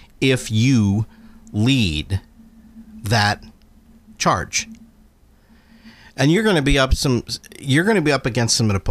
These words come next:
some opponents that have lots of money. Opponents that have pretty much proven for the last forty years that they don't care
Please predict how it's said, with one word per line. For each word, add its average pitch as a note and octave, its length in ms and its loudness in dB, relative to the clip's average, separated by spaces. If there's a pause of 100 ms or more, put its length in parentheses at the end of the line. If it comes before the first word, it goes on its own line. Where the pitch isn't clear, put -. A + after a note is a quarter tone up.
some A#2 240 0
opponents A#2+ 640 -2
that G#2 180 0
have G#2+ 560 0 (1300)
lots A#2+ 300 0
of C3 40 2
money. C3 380 -2 (2000)
Opponents E3+ 640 2
that C3+ 240 2
have B2+ 200 0
pretty D#3+ 160 2
much C3 220 -2
proven B2+ 500 2 (540)
for - 140 -6
the C3 80 0
last B2 440 2
forty C#3+ 340 2
years G2 420 2
that A2 180 -4
they B2 100 2
don't B2+ 440 0
care A2 600 0